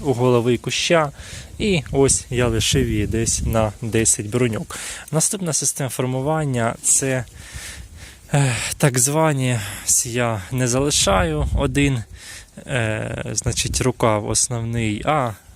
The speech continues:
залишаю стару лозу, залишаю те, що виросло у цьому році, але залишаю тут від трьох до п'яти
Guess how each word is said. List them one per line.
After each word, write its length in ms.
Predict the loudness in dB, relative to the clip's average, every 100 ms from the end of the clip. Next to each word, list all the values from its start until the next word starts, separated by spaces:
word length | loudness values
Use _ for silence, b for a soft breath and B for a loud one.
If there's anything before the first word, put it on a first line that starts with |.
| -12
залишаю 680 | -2 0 2 0 0 -2 -2
стару 400 | -2 0 0 0
лозу, 520 | 0 0 0 -2 -2 -6 B B B B -20 _ -4
залишаю 640 | 0 0 0 2 2 0
те, 180 | 0 -2
що 260 | 0 -2
виросло 480 | 0 2 2 0 -2
у 60 | -2
цьому 340 | -2 -2 -2
році, 500 | 0 -2 0 0 -2 -6 -12 -6
але 300 | 0 4 4
залишаю 640 | 2 -2 -2 0 0 0 -2
тут 180 | -6 -8 -6 0
від 200 | 0 0
трьох 420 | 2 2 2 -4
до 300 | -4 2 2
п'яти 520 | 4 0 2 0 0